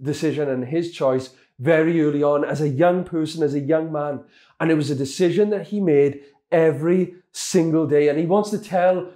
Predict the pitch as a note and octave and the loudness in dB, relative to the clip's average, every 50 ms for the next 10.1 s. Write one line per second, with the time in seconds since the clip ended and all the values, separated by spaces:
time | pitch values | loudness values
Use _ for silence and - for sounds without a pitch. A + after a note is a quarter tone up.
0 | _ - F3+ F3 E3+ E3 E3+ D#3 E3+ D#3+ D3+ D#3 E3 F3 F3+ G3 F#3+ G3 G3+ F#3 | _ -2 -2 -2 -2 -4 -4 -2 0 0 2 2 2 2 2 0 -2 -2 -4 -6
1 | - F3+ E3+ D3 D#3+ E3+ E3+ E3 E3 E3+ F3+ F3 - D3+ C#3 B2+ C3 C3+ C3+ C3+ | -4 -4 -4 -4 -4 -4 -4 -4 -6 -6 -6 -8 -6 -6 -4 -2 -2 -4 -4 -8
2 | - _ _ _ - D3 - - - F3 D#3+ D#3+ E3 E3 D#3+ D#3+ D#3+ - - _ | -14 _ _ _ -10 -10 -10 -4 0 2 4 6 6 4 2 0 -2 -8 -18 _
3 | _ - F3 D3+ C#3 - D3+ C#3+ C#3 C#3 C#3 C3+ C#3 - G#3 G3 F3+ G#3+ G3+ G3 | _ -4 -4 -2 -2 -2 -2 -2 0 -2 -2 -4 -2 0 2 4 4 6 6 6
4 | F#3+ G3 F#3+ F3+ D3+ E3+ F3 E3+ F3 E3 - E3 E3+ E3 D#3+ E3 D#3 - E3 D#3 | 4 4 0 -2 0 0 0 0 0 -4 -4 -2 -2 0 0 0 -2 -4 -6 -6
5 | - F3+ F3 F3 E3 - - F#3+ E3+ - - - - - F#3+ F3+ F#3 G3+ G3+ G3+ | -2 0 0 0 -2 -4 -8 -8 -8 -8 -10 -12 -4 0 2 2 4 2 2 0
6 | F#3+ F3+ E3+ E3+ E3 E3 E3 D#3+ - - - _ _ _ _ - C3+ C3+ C3+ - | -2 -2 -2 -2 -2 -2 -2 -4 -8 -16 -20 _ _ _ _ -8 -6 -6 -6 -8
7 | C#3 B2+ - - B2 A2+ A2 C3 B2 A2+ A2 - _ _ _ _ _ _ _ _ | -10 -12 -10 -8 -8 -8 -6 -6 -6 -6 -8 -12 _ _ _ _ _ _ _ _
8 | - C#3+ D#3+ D#3 E3+ D#3 D#3+ E3 E3 D#3+ D#3+ D#3 D3 D#3 C#3 - D#3 C#3 C3 C3+ | -2 -2 -2 0 2 2 2 2 2 -2 -4 -6 -8 -10 -8 -4 -4 -4 -4 -4
9 | B2+ C#3+ D#3 - - E3+ B2+ - D#3+ F3 E3+ E3+ - - F3 E3 E3+ E3 E3 - | -4 -4 -4 -4 -6 -8 -6 -2 -2 0 0 -2 -4 -8 -8 -6 -6 -6 -8 -10
10 | - _ | -16 _